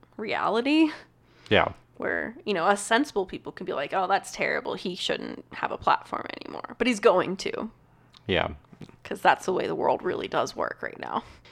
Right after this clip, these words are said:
Speaker 1: And this isn't, like, a superhero fantasy. It's
Speaker 2: No, but it's, it still
Speaker 1: Huh.
Speaker 2: is a company that has shareholders and stuff. And I think if Homelander becomes more vocal and actually slips up and does something,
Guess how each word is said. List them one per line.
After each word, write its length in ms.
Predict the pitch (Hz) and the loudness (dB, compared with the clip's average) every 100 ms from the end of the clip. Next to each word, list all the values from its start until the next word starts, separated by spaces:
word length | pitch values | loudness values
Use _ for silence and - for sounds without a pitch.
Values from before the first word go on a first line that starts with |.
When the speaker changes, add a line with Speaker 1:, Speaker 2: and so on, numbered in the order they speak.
| - - - - | -20 -20 -20 -6
Speaker 1:
And 120 | 214 | 2
this 140 | 214 202 | 2 6
isn't, 320 | 202 196 175 | 6 8 6
like, 180 | 175 156 | 0 -2
a 20 | |
superhero 600 | 185 226 208 202 190 175 | -4 -6 -4 -2 0 0
fantasy. 600 | 185 196 180 180 - 156 | -2 -2 -2 -6 -6 -4
It's 440 | 151 - - - - | -4 -6 -18 -20 -8
Speaker 2:
No, 300 | 175 175 180 | 4 8 8
but 220 | 151 160 | 10 8
it's, 200 | 143 143 - - | 8 4 -4 -6
it 160 | 131 | -6
still 260 | - - 170 | -6 0 2
Speaker 1:
Huh. 80 | 151 | 2
Speaker 2:
is 180 | 151 131 | 2 2
a 80 | 123 | 0
company 520 | - 139 139 113 101 | 2 0 2 0 2
that 300 | 90 92 - | 6 6 4
has 720 | - 92 95 98 98 95 - - - | -2 0 2 2 0 -4 -8 -14 -20
shareholders 680 | - - 120 117 107 90 85 | -6 4 6 8 8 6 0
and 140 | 85 82 | -2 -2
stuff. 300 | 92 92 - | 2 4 4
And 80 | |
I 80 | 101 | 0
think 340 | 92 107 101 101 | 0 -2 0 2
if 340 | 95 - - - _ | 2 0 -16 -20 _
Homelander 640 | 107 104 104 95 95 92 87 _ _ | 4 6 4 4 4 2 0 _ _
becomes 460 | - 95 98 92 - | -8 0 2 2 0
more 200 | 92 87 | 2 2
vocal 520 | 80 92 90 92 82 | 4 2 4 4 4
and 100 | 82 | 2
actually 400 | 85 82 - 85 | 0 -2 -2 -4
slips 420 | 85 - 95 - | -4 -4 -4 -2
up 300 | 92 95 87 - | 4 6 6 0
and 160 | 87 | -2
does 220 | 85 95 95 | 4 4 4
something, 540 | 87 80 85 82 82 | 0 2 2 2 0